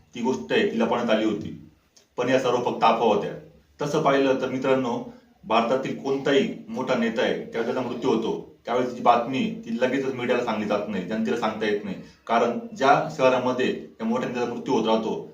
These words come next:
त्या शहराची जी परिस्थिती आहे ती कायदा व्यवस्थेची परिस्थिती आहे ही खराब व्हायला नको, काही प्रॉब्लेम व्हायला नको पोलिसांना आणि जनतेला, त्यामुळेच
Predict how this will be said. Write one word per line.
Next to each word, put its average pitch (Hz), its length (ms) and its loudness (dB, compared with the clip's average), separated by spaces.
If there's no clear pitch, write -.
त्या 117 80 -8
शहराची 120 480 0
जी 110 160 -4
परिस्थिती 120 560 -4
आहे 95 180 -2
ती 110 80 -8
कायदा 110 220 4
व्यवस्थेची 120 440 -4
परिस्थिती 117 500 -6
आहे - 80 -4
ही 117 160 -8
खराब 117 200 2
व्हायला 110 260 2
नको, 110 260 -2
काही 113 200 -4
प्रॉब्लेम 113 240 2
व्हायला 110 240 0
नको - 100 -8
पोलिसांना 107 460 -4
आणि 104 140 -6
जनतेला, 110 440 2
त्यामुळेच 123 480 2